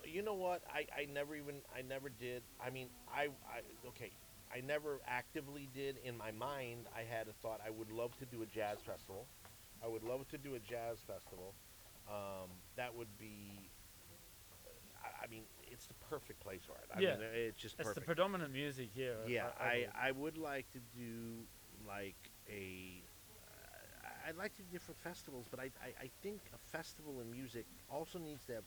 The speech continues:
Speaker 1: cultural entertainment, you know,
Speaker 2: Yes.
Speaker 1: and not only cultural entertainment, but cultural education as to music. Um, yeah, you don't know. We'll see what happens in the future. I mean, uh, the, the, the government here, you know, has been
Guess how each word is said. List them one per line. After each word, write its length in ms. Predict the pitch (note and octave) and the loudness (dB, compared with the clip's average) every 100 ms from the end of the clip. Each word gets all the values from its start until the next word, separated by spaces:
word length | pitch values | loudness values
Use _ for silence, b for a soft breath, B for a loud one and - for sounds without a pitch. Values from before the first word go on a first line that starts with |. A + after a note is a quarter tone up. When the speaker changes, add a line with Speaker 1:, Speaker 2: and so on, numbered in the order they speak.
| - | -4
Speaker 1:
cultural 420 | B2+ B2+ C3+ A#2+ | -4 -4 -4 -2
entertainment, 840 | A2 - - G#2 F#2 A#2 A2+ A2 G2+ | -2 -4 -10 -10 -8 -6 -4 -4 -2
you 60 | A2+ | -2
know, 60 | |
Speaker 2:
Yes. 80 | G2 B B B - | -4 B B B -6
Speaker 1:
and 140 | B2 C3 C#3 | -2 0 2
not 100 | G3 | 2
only 120 | G3+ | 2
cultural 400 | - F3+ - D3+ | 2 0 0 -2
entertainment, 640 | C3 A2+ - - F3+ C3+ G#2 | -4 -6 -10 -4 -2 -2 -2
but 120 | A#2+ - | -4 -2
cultural 300 | D3 - D3 | -4 -2 -4
education 680 | C3 B2 B2 - E3 D#3+ C3+ | -4 -6 -8 0 0 2 -2
as 140 | A2 - | -4 -4
to 100 | G#2 | -4
music. 340 | G2+ F#2 F2+ - B B B B B - | -4 -4 -8 -10 B B B B B -6
Um, 380 | A#2+ A#2 A#2 A2+ A2 G#2 G2 F#2 F2 - - - - - - - - | 0 2 2 2 0 -4 -4 -6 -8 -12 -14 -14 -14 -14 -14 -12 -8
yeah, 120 | - A3 A2+ | -2 -2 -2
you 100 | A2 | -2
don't 180 | C#3 D3+ | -2 0
know. 140 | E3+ D#3+ | 0 0
We'll 140 | A2 | -2
see 200 | - D#3+ | -2 -2
what 80 | D3 | 0
happens 340 | D3 D3+ C#3 | 0 -2 -4
in 80 | D3 | -4
the 60 | C#3+ | -6
future. 460 | - E3+ - F#2+ F2 | -4 -4 -4 -6 -4
I 40 | G2 | -4
mean, 260 | G#2 G#2 G2+ | -4 -4 -4
uh, 220 | G2+ G2+ G2 - B B B B B - - - | -4 -4 -6 -8 B B B B B -14 -14 -10
the, 100 | B2 G#2+ G2+ F#2 G2 | -6 -6 -6 -8 -8
the, 80 | G#2 F#2+ | -8 -8
the 60 | G#2 | -8
government 440 | G2+ A#2 C#3 C3 A2+ | -2 0 0 -4 -6
here, 420 | B2 A#2 A#2+ C3+ C3 - - A2 | -2 0 0 0 -4 -8 -12 -8
you 80 | A2+ | -6
know, 320 | G#2 A#2+ B2 E2+ F#2+ | -2 -2 -2 -4 -6
has 140 | G2 | -6
been 280 | - G#2 G2 | -2 -2 -2